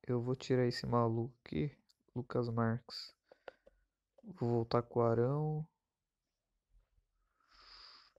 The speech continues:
Tá? Hum, eu vou pôr o Michael.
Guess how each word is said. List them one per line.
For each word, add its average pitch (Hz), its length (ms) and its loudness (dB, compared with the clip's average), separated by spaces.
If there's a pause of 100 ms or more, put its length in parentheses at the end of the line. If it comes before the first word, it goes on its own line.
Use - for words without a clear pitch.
(520)
Tá? 139 360 2 (360)
Hum, 120 420 0
eu 120 80 -2
vou 123 140 -6
pôr 127 200 -4
o 127 40 -2
Michael. 127 800 -4